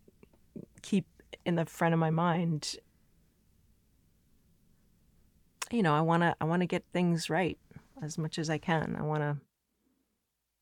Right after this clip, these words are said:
I wanna, I wanna represent what I think is, is our truths here. And I certainly, certainly do not wanna characterize things that she thinks without knowing that that's what she thinks.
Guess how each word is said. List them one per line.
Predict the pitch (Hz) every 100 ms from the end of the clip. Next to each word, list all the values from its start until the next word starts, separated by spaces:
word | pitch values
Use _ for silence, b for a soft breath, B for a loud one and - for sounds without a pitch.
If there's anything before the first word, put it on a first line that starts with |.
| _ _ -
I | 151
wanna, | 165 165 -
I | 165
wanna | 170 156
represent | 156 - 156 160 - - _ _
what | -
I | 160
think | 160 170
is, | 156 156 - 160
is | 151 147 - - _ b b b b b b _
our | 170
truths | 160 - 170 -
here. | - 147 156 147 - -
And | - 147
I | 143
certainly, | 147 - 165 - 156 143 139 135 -
certainly | - - - 180 - 151
do | 143
not | 151 151
wanna | - 147
characterize | 147 - 147 143 - - - - -
things | - - 165 - - b b b b b b b b
that | 151 147
she | - - 156 147 143 139 - -
thinks | 151 - - -
without | 139 113 131 - - - - - - - - - - _ _ _ _
knowing | - 151 151
that | 143 -
that's | 92 -
what | -
she | -
thinks. | - - 147 -